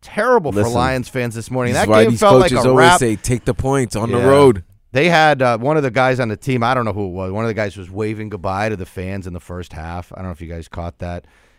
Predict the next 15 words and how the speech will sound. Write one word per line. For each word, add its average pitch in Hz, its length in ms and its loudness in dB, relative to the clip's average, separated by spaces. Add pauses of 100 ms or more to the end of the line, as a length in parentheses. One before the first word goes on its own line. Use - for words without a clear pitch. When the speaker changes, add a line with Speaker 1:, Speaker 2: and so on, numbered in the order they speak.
Speaker 1:
on 90 140 -10
the 87 80 -8
sideline. 92 380 -8
He's 85 80 -12
waving 92 320 -8
goodbye. 95 360 -6
Eminem 98 420 -8
is 92 120 -10
flipping 101 400 -10
everyone 95 400 -8
off 92 320 -6
from 90 160 -12
his 87 160 -10
suite, 104 640 -8
and 85 180 -14